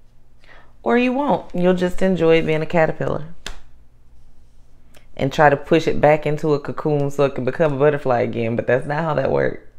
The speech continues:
This person is not indecisive, and they have decided that they want to be with you,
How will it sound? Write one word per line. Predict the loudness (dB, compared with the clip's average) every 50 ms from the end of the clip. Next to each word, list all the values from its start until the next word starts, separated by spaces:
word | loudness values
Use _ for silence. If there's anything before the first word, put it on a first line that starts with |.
| -20 -20 -20 -20 -20 -20 -20 -20 -20 -18 -16 -14 -14 -14 -14 -16 -16 -18 -18 -18 -20 -20 -20 -20 -20 -20 -20 -20 -20 -20 -20 -18 -20 -20 -18 -20 -20 -18 -18 -10
This | -2 2 2 2 2 0
person | -2 -2 0 0 -2 -2 -2 -4 -4 -2
is | 0 0 0 0 -2
not | -4 -2 -2 0 0 2 2 2 2 0 0 -4 -6 -10 -12 -14 -12 -12 -12 -10 -12 -12 -12 -14 -16 -16 -16 -16 -16 -16 -16 -14 -14 -14 -14 -14 -18 -18 -18 -18 -18 -18 -16 -16 -16 -16 -12 -4 0
indecisive, | 0 2 2 2 0 -2 0 2 4 4 4 4 2 0 0 2 2 2 0
and | -2 -4 -2 -2 0 2
they | 4 4 4 4 2 0
have | 0 0 2 4 4 4 2 0 -2 -6 -6 -2
decided | 0 -2 0 0 2 4 4 4 4 4 0 -2 -2
that | -4 -4 0
they | 0 0 2
want | 2 2 0 -2 -2 -4
to | -8 -8
be | -6 -2 -2 -2 -2
with | -2 -4 -4 -4
you, | -2 -2 -2 -4 -6